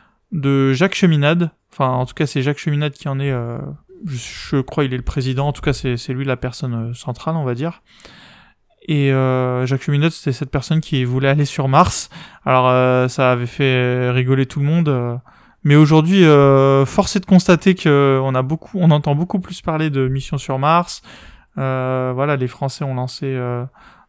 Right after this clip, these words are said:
des modules, euh, vers la planète rouge. Et du coup, euh, mais c'est pas du tout pour ça que je, que j'ai rejoint le, le, ce mouvement politique.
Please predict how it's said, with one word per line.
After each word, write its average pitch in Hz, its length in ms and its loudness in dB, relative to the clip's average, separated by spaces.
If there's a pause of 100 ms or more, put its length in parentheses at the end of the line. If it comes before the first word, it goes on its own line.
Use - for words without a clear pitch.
des 131 160 -2
modules, 135 520 -2
euh, 123 600 -2
vers 123 140 -6
la 120 80 -4
planète 127 340 -6
rouge. 160 380 0 (720)
Et 147 160 -4
du 135 120 -6
coup, 180 300 2
euh, 143 240 4
mais 143 880 -6
c'est - 120 0
pas 185 140 4
du 175 120 2
tout 185 120 -2
pour 156 140 -4
ça 175 140 2
que 143 60 -6
je, 135 320 4
que 135 160 -2
j'ai 127 100 0
rejoint 135 380 2
le, 127 220 2
le, 123 60 -4
ce 123 140 -4
mouvement 131 380 -2
politique. 131 480 -4